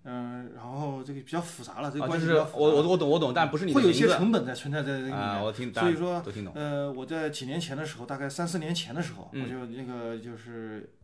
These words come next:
Speaker 1: 就是参与这个电动，就新能源牌照的
Speaker 2: 嗯。
Speaker 1: 这个排队，
Speaker 2: 嗯。
Speaker 1: 排队以后，然后排到了以后，然后我就想换一台这个新能源车。
Speaker 2: 啊。
Speaker 1: 它有几个优势，因为在北京的时候呢，因为限牌又限号嘛。
Speaker 2: 嗯。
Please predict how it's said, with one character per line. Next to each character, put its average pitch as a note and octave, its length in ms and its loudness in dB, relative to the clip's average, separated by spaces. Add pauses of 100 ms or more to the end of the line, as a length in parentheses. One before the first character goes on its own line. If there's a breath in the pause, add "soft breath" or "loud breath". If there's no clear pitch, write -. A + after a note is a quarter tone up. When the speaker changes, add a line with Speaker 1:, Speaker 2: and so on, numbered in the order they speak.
Speaker 1:
就 C3 260 -12
是 C3+ 160 -14
参 D3+ 240 -10
与 D3 100 -8
这 C3 140 -10
个 A2 240 -10 (100)
电 D#3+ 240 -4
动， C#3+ 220 -10
就 C#3 100 -8
新 G3+ 200 -2
能 F#3+ 120 2
源 D3+ 140 -4
牌 - 160 -10
照 C3+ 160 0
的 A2 240 -8
Speaker 2:
嗯。 A2+ 220 -6
Speaker 1:
这 C#3 80 -4
个 C3 40 -6
排 B2+ 200 -8
队， F3 320 6
Speaker 2:
嗯。 A2+ 280 -4
Speaker 1:
排 D3 120 -2
队 E3 120 6
以 C#3 80 4
后， C#3 120 -2
然 C3+ 100 0
后 C3+ 60 0
排 B2+ 160 -4
到 D#3 100 6
了 C#3+ 80 2
以 A#2 60 -2
后， B2+ 140 -2
然 G#2 100 -8
后 A#2+ 180 -8
我 A2+ 100 -8
就 A#2 140 -10
想 G#2+ 160 -16
换 B2 260 -10
一 G#2+ 60 -12
台 A2 180 -12
这 A2+ 80 -12
个 A2 280 -10
新 C#3+ 160 -8
能 C#3+ 80 -4
源 C3 120 -10
车。 F3 240 -8 (200 loud breath)
Speaker 2:
啊。 C#3 320 -8
Speaker 1:
它 G#3+ 100 0
有 A#3+ 60 2
几 C#3 160 -6
个 C#3 40 -4
优 G3+ 140 2
势， G3+ 180 -2
因 F#3 60 0
为 G3 80 0
在 G3+ 80 2
北 A#2+ 140 -4
京 D#3+ 100 -4
的 F#3+ 60 -2
时 E3 100 -8
候 C#3+ 80 -10
呢， D3 160 -6
因 D#3 140 -12
为 D#3 200 -10
限 D3+ 240 -4
牌 C#3+ 160 -8
又 E3+ 80 0
限 E3+ 200 -2
号 G#3+ 200 -2
嘛。 B2+ 200 -6
Speaker 2:
嗯。 A#2 240 -6